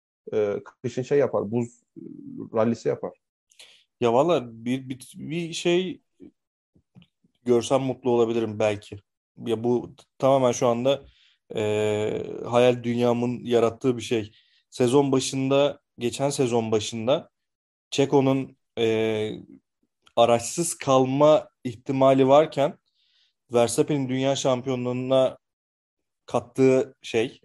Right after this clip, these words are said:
Speaker 2: e, değer ve yardım. Bir taraftan o şeyden sonra iki yarış kazandı Checo'da. Ve Ricardo'nun böyle bir, gerçi böyle bir fırsat Ricardo bir daha bulur mu bilmiyorum ama yani işte umut fakirin ekmeği abi, ist-, istiyorsun yani.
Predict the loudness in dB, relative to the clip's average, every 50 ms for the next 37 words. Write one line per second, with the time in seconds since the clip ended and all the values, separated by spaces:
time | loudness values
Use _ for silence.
0 | _ _ -10 -8 -6 -6 -4 -4 -4 -6 -4 -2 2 2 2 2 2 -2 -8 -16
1 | _ _ _ _ _ _ _ _ _ _ _ _ _ _ _ _ _ -4 -2 0
2 | 2 2 2 2 0 0 -4 -6 -6 -10 _ _ _ _ _ _ _ _ _ _
3 | _ _ _ -10 -6 0 2 4 4 4 2 2 0 0 0 0 -4 -10 _ _
4 | _ _ _ _ _ _ _ _ _ _ 4 6 6 6 6 4 0 -2 -2 -2
5 | 0 0 0 0 -2 -2 -2 -2 -4 -4 -2 -2 0 0 0 -4 -4 -6 -4 -2
6 | -2 -2 -2 -4 -6 -8 -10 -10 _ _ -6 -6 -4 -4 -4 -4 -4 -6 -8 -10
7 | _ _ _ _ _ _ _ _ _ _ _ -2 0 2 2 0 -2 -8 _ _
8 | _ _ _ -8 -8 -4 2 4 4 6 6 4 2 4 4 4 4 2 0 0
9 | 0 0 0 0 -2 -8 -10 -6 -2 -2 0 0 -2 -6 -8 -12 -6 -4 -4 -4
10 | -4 -8 -4 0 0 2 2 0 2 2 2 2 4 2 2 2 2 2 0 -2
11 | -2 -4 -2 -2 -2 -2 -2 -4 -4 -2 0 0 0 -2 -6 _ _ _ _ _
12 | _ _ _ _ _ _ -2 0 0 2 0 -2 -2 -4 -8 _ _ _ _ _
13 | _ _ _ _ _ _ -20 -20 -12 -10 -10 -8 -6 -6 -4 -4 -4 -4 -4 -4
14 | -4 -4 -6 -2 -2 -2 -2 -2 -2 2 4 4 4 4 2 -2 -6 -8 -12 _
15 | -14 -14 -8 -2 -2 -2 -2 -2 -4 -2 0 0 0 0 -2 -4 -8